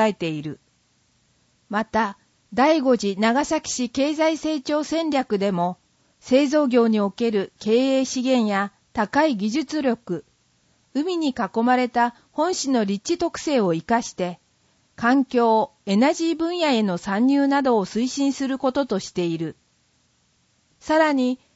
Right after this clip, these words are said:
脱炭素分野における官民一体となった取り組みについても、地場企業との連携、交流を促進したいと考えており、今後、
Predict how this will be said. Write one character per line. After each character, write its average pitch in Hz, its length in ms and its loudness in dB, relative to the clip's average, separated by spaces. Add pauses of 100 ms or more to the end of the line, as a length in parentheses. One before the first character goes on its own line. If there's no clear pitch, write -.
脱 254 260 -2
炭 339 220 2
素 349 140 0
分 381 260 -6
野 349 80 0
に 254 160 2
お 202 80 0
け 226 180 -2
る 214 160 2
官 330 380 -2
民 269 240 -2
一 214 120 -6
体 294 280 -2
と 302 140 -4
な 311 140 0
っ - 40 -20
た 262 140 0
取 208 220 -2
り 240 40 -4
組 285 200 -2
み 285 80 0
に 277 160 -2
つ 311 120 -8
い 285 140 -6
て 226 120 0
も、 190 280 -4 (580)
地 233 160 -2
場 277 120 2
企 330 240 -6
業 359 180 0
と 240 140 -2
の 180 140 -4
連 214 280 0
携、 240 420 -6 (180)
交 285 260 0
流 302 180 -4
を 285 240 2
促 - 260 -10
進 302 300 -12
し - 80 -14
た 311 140 0
い 302 100 -4
と 226 100 -4
考 214 260 -2 (100)
え 269 100 0
て 240 160 -4
お 185 100 -2
り、 175 220 -6 (720)
今 262 260 4
後、 247 300 2